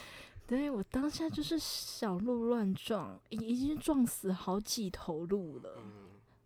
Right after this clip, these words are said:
Speaker 1: 直接去找我朋友，请他开导我。
Speaker 2: 嗯。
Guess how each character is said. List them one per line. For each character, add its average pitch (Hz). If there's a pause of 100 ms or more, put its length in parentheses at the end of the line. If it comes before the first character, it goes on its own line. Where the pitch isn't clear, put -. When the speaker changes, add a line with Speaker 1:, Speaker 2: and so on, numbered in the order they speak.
Speaker 1:
直 190
接 202
去 208
找 170
我 143
朋 -
友， 151
请 -
他 175
开 -
导 - (180)
我。 -
Speaker 2:
嗯。 107